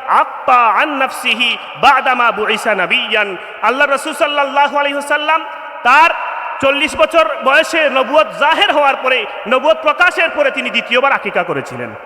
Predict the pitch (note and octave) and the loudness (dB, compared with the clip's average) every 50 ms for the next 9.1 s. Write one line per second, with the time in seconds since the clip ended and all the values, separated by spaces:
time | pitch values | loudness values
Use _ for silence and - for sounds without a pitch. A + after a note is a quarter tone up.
0 | - - - - - - - - - - - - - - - - - - - - | -20 -20 -20 -20 -20 -20 -20 -20 -20 -20 -20 -20 -20 -20 -20 -20 -20 -20 -20 -20
1 | _ _ _ _ _ _ _ _ _ _ _ _ _ _ _ _ F3+ G#3 B3 C4+ | _ _ _ _ _ _ _ _ _ _ _ _ _ _ _ _ -4 -2 0 0
2 | C4+ - - D4+ C4 C4 C#4 C4 C4 B3 C#4 C#4+ D4 C#4 - C#4 C#4+ C4+ C4+ C#4 | 0 0 0 0 0 2 2 0 0 0 0 0 0 0 0 0 -2 0 0 0
3 | C4 A3 - - - - - - - - - - - - - - - B3+ A#3 - | -2 -4 -4 -10 -14 -16 -16 -16 -18 -18 -18 -18 -18 -18 -6 0 0 0 0 2
4 | - D4+ D4+ D4+ C#4 C#4 B3+ B3 A#3 - C4 C4 C4 C#4+ D4 D4 - D4+ D4 D4 | 0 0 0 2 -2 -2 0 -2 0 0 -2 0 2 0 -2 0 0 -2 -2 -2
5 | - - D#4 D4+ D4 D4 C#4+ C4+ C4+ C4+ C#4+ C#4+ C4+ C4+ D4+ D4+ C#4 C4+ - C4+ | 0 -4 -4 -2 0 -2 0 0 0 2 2 2 2 2 0 -4 -4 -4 -4 0
6 | C#4+ C4+ C4+ C4 A#3+ - - - - - - G#3 A#3+ B3+ C4 C4 B3+ - D4 C4+ | 0 2 2 2 0 -2 -4 -10 -10 -4 -4 -4 0 0 -2 -2 -2 -2 0 -2
7 | C#4+ C#4 C4+ C4 C4 D4 C#4+ C4+ C4+ D#4+ D4 C4+ C#4+ C#4+ C#4+ - D#4+ D#4+ D#4+ D#4+ | 0 0 0 0 2 2 0 0 0 -2 0 0 0 0 2 0 2 2 2 -2
8 | D#4+ - D4+ D4 D4 B3+ - C#4 B3+ C4 C4 B3+ B3+ A#3 A#3 A3+ - - A3 G3+ | -2 -2 0 0 2 0 0 -2 -2 -2 -2 -2 0 -2 -2 -2 -2 -2 -4 -4
9 | F#3 | -4